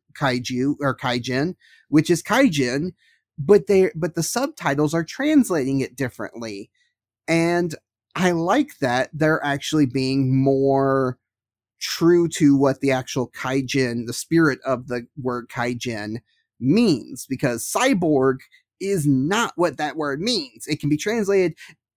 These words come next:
you know, kind of in a couple of different ways, but cyborg is not one of them. <laughs>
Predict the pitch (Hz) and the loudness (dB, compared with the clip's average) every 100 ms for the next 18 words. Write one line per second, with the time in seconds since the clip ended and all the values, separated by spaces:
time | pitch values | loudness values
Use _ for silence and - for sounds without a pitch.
0 | _ _ _ - 202 214 185 156 - 220 | _ _ _ -14 -4 0 0 0 -2 0
1 | 233 196 185 165 170 160 202 214 233 - | 2 2 0 -2 -4 -4 -4 -4 -6 -8
2 | - 220 254 262 - 156 - - 262 302 | -4 -2 -2 -4 -4 -6 -4 0 0 2
3 | 277 262 240 247 247 247 262 254 247 107 | 0 0 -2 -2 -2 -2 -2 0 0 -4
4 | - - 254 220 | -10 -18 -16 -4